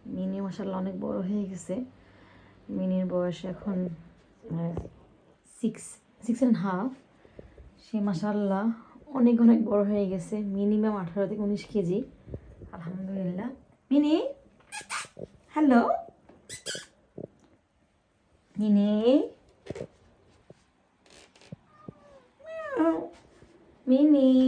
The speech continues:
তুমি ভালো আছো? তুমি ভালো আছো মিনি?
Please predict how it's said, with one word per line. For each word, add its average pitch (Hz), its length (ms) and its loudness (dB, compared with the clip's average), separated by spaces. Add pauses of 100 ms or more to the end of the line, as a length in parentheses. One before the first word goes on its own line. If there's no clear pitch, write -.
(1600)
তুমি 262 160 -6
ভালো 254 260 4
আছো? 277 280 2 (2000)
তুমি 247 160 0 (120)
ভালো 226 220 6
আছো 294 280 2
মিনি? 269 340 10